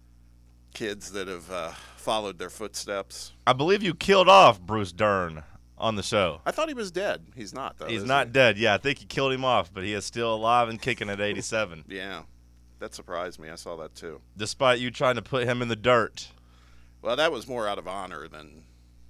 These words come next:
Speaker 1: trying to send him away.
Speaker 2: Yeah, I had a couple people, or at least one guy that, that loves movies. It's like, "He's still alive.
Speaker 1: <laughs>
Speaker 2: He's still alive." Tell Bob. I was like, "I'll, I'll get to it."
Speaker 1: Yeah. Yeah, I caught it.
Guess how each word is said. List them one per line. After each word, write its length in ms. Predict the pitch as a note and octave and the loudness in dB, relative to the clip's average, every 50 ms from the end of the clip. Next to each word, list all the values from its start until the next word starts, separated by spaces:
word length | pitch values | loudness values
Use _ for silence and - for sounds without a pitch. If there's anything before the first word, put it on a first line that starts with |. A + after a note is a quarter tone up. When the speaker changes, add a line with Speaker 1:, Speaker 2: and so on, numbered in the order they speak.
| - - _ - - - - | -20 -20 _ -20 -20 -20 -20
Speaker 1:
trying 220 | - - F#2+ F2 D#2 | -20 -18 -18 -18 -18
to 60 | D2+ | -18
send 240 | - - F2+ E2 E2 | -16 -14 -14 -14 -14
him 80 | D#2 | -16
away. 400 | D#2 D#2 D#2 D#2 D#2+ D#2 D2+ D#2 - - - - - - _ _ _ _ _ - - - - - - - - - - - | -16 -16 -14 -14 -12 -14 -14 -16 -18 -20 -20 -20 -20 -20 _ _ _ _ _ -20 -20 -20 -20 -20 -20 -20 -20 -20 -20 -14
Speaker 2:
Yeah, 160 | F#2+ G2 F#2+ | -10 -8 -6
I 20 | |
had 80 | G2 F#2 | -6 -8
a 60 | F2+ | -8
couple 220 | - G#2+ F2+ D#2+ - | -10 -12 -12 -12 -12
people, 400 | - G2+ F2+ - F#2 F2 E2+ - - - | -14 -14 -14 -12 -12 -14 -14 -14 -14 -14
or 80 | F#2+ | -12
at 60 | F2+ E2+ | -10 -10
least 180 | G2+ G2 - | -10 -12 -10
one 220 | F2+ F#2+ F#2 F#2 F2 | -12 -12 -12 -10 -8
guy 200 | F2 E2+ E2 E2 | -6 -6 -6 -4
that, 200 | E2 E2+ - - | -6 -8 -10 -10
that 140 | D#2 E2+ C#2+ | -14 -14 -10
loves 220 | E2 F2 D#2 D2 | -10 -12 -12 -12
movies. 320 | E2 E2+ E2+ D#2+ D2 D2 C#2+ | -12 -10 -10 -10 -10 -12 -16
It's 120 | C#2+ C2 | -16 -14
like, 100 | D2+ D2+ - | -14 -10 -6
"He's 140 | A#2+ B2 - | -6 -6 -6
still 220 | - B2+ A2 F#2+ | -4 -4 -2 -2
alive. 320 | F2+ F2 E2+ E2 D#2+ D#2+ - - - - - _ _ _ _ - - - - | -2 -2 -4 -4 -6 -8 -12 -18 -20 -20 -20 _ _ _ _ -20 -20 -18 -16
Speaker 1:
<laughs> 100 | C3+ - - - _ _ - - | -16 -16 -18 -20 _ _ -14 -4
Speaker 2:
He's 160 | D#3+ E3 D3+ | -2 -2 -2
still 240 | - - D#3 C#3+ B2+ | 2 4 6 6 6
alive." 480 | A#2+ A#2 A2+ A2 G#2+ G#2 G2 F2+ - - - - - - - - | 8 8 6 8 8 6 4 2 -4 -16 -20 -20 -20 -20 -14 -2
Tell 140 | - C#3+ C3+ | 2 2 2
Bob. 340 | B2+ C3 B2+ B2 A#2 A2 G#2+ | 4 4 4 6 6 4 2
I 20 | G2+ | 0
was 100 | G2+ G2 | -2 -4
like, 100 | A2+ B2 | -2 0
"I'll, 380 | C3+ B2+ B2 B2 B2 A2+ G#2 G2+ G2+ G#2+ | 2 4 4 2 0 -2 -6 -6 -4 -4
I'll 100 | G2 G2+ | -4 -2
get 180 | G2 F2+ E2 - | -4 -8 -12 -12
to 120 | - D#2 | -16 -20
it." 200 | D2 E2 - - - - | -20 -20 -20 -20 -20 -16
Speaker 1:
Yeah. 240 | F2+ F2+ E2 E2+ E2+ - - - - - - - - - - - - - - - - | -14 -14 -14 -14 -16 -20 -20 -20 -20 -20 -20 -20 -20 -20 -20 -20 -20 -20 -20 -20 -12
Yeah, 360 | - G#2+ G#2 G2+ G#2 G2+ G2 G2+ | -10 -8 -6 -4 -2 -2 -2 -2
I 60 | G2 | -4
caught 340 | - - - F2+ F2 F2 E2+ | -6 -8 -8 -8 -8 -6 -8
it. 140 | F2 F2 - | -10 -12 -14